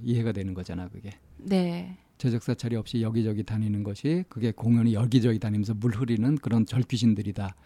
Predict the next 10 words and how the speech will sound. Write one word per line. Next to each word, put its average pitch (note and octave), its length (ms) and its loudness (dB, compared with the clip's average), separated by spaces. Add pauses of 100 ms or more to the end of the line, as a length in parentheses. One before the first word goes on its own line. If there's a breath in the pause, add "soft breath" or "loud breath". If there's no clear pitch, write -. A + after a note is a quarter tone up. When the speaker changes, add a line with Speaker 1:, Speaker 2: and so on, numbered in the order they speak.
Speaker 2:
음. A3 340 -10
Speaker 1:
원래 C3+ 160 4
절귀신은 C#3 460 2
그렇게 C3 240 -4
쓰는 B2+ 240 0
말이 A#2+ 240 -2
아닌데 A2 580 -8 (1400)
Speaker 2:
음. G3+ 320 -4
Speaker 1:
한 G3+ 220 4
절에, B2+ 760 0